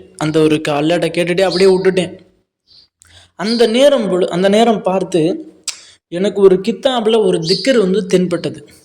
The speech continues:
அது வந்து அந்த திக்ர் நான் பார்த்த உடனே எனக்கு அல்லாஹ்வே என்னுடைய கண்ணுல காட்டின மாதிரி எனக்கு இருந்துச்சு. இன்னும் அந்த ஒரு திக்ர்ல என்ன இருந்துச்சுன்னு சொன்னா, நபி அவர்கள்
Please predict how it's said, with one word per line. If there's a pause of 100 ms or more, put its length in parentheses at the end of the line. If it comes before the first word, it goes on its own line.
அது
வந்து
அந்த
திக்ர்
நான்
பார்த்த
உடனே
எனக்கு
அல்லாஹ்வே
என்னுடைய
கண்ணுல
காட்டின
மாதிரி
எனக்கு
இருந்துச்சு. (800)
இன்னும்
அந்த
ஒரு
திக்ர்ல
என்ன
இருந்துச்சுன்னு
சொன்னா, (300)
நபி
அவர்கள்